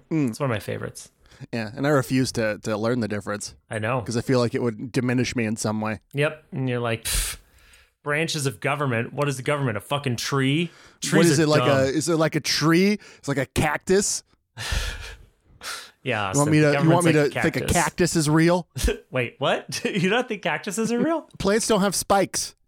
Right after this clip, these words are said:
Speaker 1: idiot.
Speaker 2: I, what about, like, I don't know, like a raspberry bush? You've seen those.
Speaker 1: Por-,
Speaker 2: Those
Speaker 1: porcupines aren't plants, dummy.
Speaker 2: Oh, man.
Speaker 1: Porcupines are animals.
Speaker 2: Wow.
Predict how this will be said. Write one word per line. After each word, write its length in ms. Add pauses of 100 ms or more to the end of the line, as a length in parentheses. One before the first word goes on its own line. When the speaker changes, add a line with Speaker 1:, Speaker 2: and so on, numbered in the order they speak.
Speaker 1:
idiot. 440 (680)
Speaker 2:
I, 260 (560)
what 140
about, 260
like, 300
I 80
don't 100
know, 160
like 160
a 60
raspberry 520
bush? 300
You've 140
seen 200
those. 380
Speaker 1:
Por-, 160
Speaker 2:
Those 140
Speaker 1:
porcupines 680
aren't 180
plants, 420
dummy. 560 (200)
Speaker 2:
Oh, 480
man. 440
Speaker 1:
Porcupines 560
are 80
animals. 580 (160)
Speaker 2:
Wow. 300